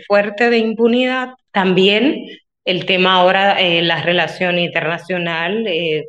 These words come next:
con Haití y la migración, que es también uno de los principales temas que están en el ag-, en la agenda, porque no es un secreto que la crisis que hay en Haití, pues obviamente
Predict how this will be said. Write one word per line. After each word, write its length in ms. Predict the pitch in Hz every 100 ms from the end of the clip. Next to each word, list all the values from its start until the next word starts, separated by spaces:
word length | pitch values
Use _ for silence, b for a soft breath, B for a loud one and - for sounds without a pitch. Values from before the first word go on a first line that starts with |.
| -
con 160 | 160
Haití 520 | 139 139 - 180 226 330 311
y 200 | 156 160 160
la 400 | 202 170 160 156
migración, 880 | 160 151 147 147 - 175 160 240 285 - _
que 200 | 143 151
es 160 | 147 -
también 380 | 165 156 170 170
uno 160 | 165
de 60 | 160
los 320 | 160 156 156 - _
principales 640 | 208 180 175 160 156 156 -
temas 400 | 175 165 175 170
que 80 | 151
están 300 | - 165 170
en 120 | 165
el 180 | 156 147
ag-, 160 | 143
en 320 | - - 151 160
la 100 | 151
agenda, 640 | 170 220 220 196 233 269
porque 440 | 180 - 151 151 - -
no 60 |
es 120 | 175 190
un 100 | 180
secreto 480 | 180 175 175 196
que 120 | 214 190
la 200 | 139 -
crisis 540 | 226 277 277 165 -
que 100 | 175
hay 180 | 143 165
en 120 | 170
Haití, 460 | 156 151 - 156 156
pues 240 | 156 156
obviamente 760 | 156 170 175 175 175 170 247